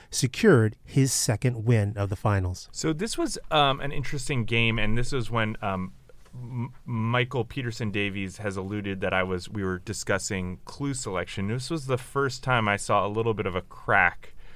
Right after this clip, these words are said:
Speaker 2: in our Champions clue selection strategy. Um,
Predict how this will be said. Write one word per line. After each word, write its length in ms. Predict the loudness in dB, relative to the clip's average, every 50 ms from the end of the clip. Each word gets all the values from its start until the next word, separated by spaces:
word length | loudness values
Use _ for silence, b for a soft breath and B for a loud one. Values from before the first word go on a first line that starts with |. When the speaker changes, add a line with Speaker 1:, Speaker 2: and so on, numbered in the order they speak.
| b b b b b b -6 -2
Speaker 2:
in 260 | 0 0 0 0 0
our 260 | 0 0 0 0 0
Champions 680 | -2 0 2 2 2 2 0 -2 -2 0 -2 -2 -4 -6
clue 440 | -6 -8 -6 -6 -4 -2 -2 -2 -2
selection 680 | -4 -4 -6 0 0 0 0 0 -2 -4 -2 -2 -2
strategy. 680 | -4 -4 0 2 2 2 2 0 -2 -4 -4 -6 -6 b b b b b b b -2
Um, 340 | 2 2 2 2 2 -2